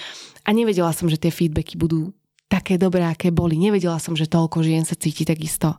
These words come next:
ako sa cítim ja. A dostala som jednu z najkrajších reakcií na moju knihu. Baba mi povedala, že vieš, že ja som si vždy myslela, že som divná a chybná. A že potom, čo som si prečítala tvoju knihu, som zistila, že ja som vlastne iba svoja.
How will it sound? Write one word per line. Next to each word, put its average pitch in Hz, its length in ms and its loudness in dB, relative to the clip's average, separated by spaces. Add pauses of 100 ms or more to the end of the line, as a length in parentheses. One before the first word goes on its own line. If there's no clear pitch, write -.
ako - 160 -2
sa 165 160 -4
cítim - 320 0
ja. 170 160 4
A 143 80 -4
dostala 151 400 0
som 160 240 0 (160)
jednu 165 480 0 (160)
z - 160 -6
najkrajších 180 800 0
reakcií 156 480 -2
na 151 160 -2
moju 151 240 -4
knihu. 151 280 2 (520)
Baba 170 240 2
mi 156 160 2
povedala, 160 560 0
že 156 240 0 (400)
vieš, 226 240 2
že 190 80 2 (400)
ja 185 160 4
som 262 160 2
si 240 160 0
vždy 175 320 2
myslela, 175 320 0
že 165 80 -2
som 175 320 0 (160)
divná 170 400 2
a 165 80 -8
chybná. - 480 -4 (560)
A 165 80 2
že 170 160 2
potom, 240 320 0
čo 202 80 0
som 220 160 0
si - 80 -2
prečítala 196 480 0
tvoju 185 240 -2
knihu, 165 320 2
som 170 160 0
zistila, 151 340 0
že 151 140 0
ja 147 80 -2
som 156 160 -2
vlastne 151 320 -2
iba - 80 -6
svoja. - 400 -8